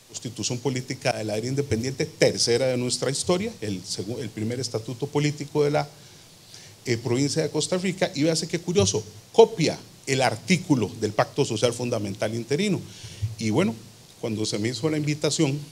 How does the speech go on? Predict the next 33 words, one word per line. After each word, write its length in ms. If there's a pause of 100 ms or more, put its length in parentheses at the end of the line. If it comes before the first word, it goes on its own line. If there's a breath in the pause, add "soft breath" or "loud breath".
(260)
para 200
esta 220
actividad, 460 (580 loud breath)
pensé 200
inmediatamente 600
en 100
un 120
detalle, 380 (600 loud breath)
porque 320
en 160
mayo 320 (280)
de 100
mil 220
ochocientos 600
veintitrés 600 (260 loud breath)
se 300
emite 480 (400)
la 200
siguiente 460
constitución 600
política 580 (360 loud breath)
que 180
va 220
a 60
refrendar 580
eso. 260 (200)
Y 80
como 220
ustedes 280
me 100
entienden, 400
eso 200
está, 260